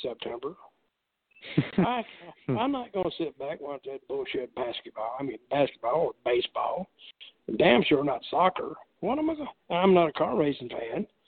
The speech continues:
Speaker 1: What am I gonna do? And then Vince, he had the answer. And he had it before, but he got screwed up.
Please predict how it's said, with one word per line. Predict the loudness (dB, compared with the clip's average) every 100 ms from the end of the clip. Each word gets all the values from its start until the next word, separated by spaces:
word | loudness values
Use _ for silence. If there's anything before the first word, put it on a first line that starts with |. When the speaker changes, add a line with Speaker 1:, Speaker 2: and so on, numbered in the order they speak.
| _ _ _
Speaker 1:
What | 0 2
am | 2
I | 4
gonna | 4 4
do? | 4 0 -2 -4 -18 _ _ _ _ -2
And | 2
then | 6 6
Vince, | 6 4 2 -8 -2
he | 2
had | 2 2
the | 0
answer. | 0 -2 -6 -10 -10 _ _ _ _ _ _
And | -2
he | 2
had | 2 2
it | -2
before, | -2 2 4 2 0
but | -6
he | -4
got | -4
screwed | -4 -10 -6
up. | -4 -4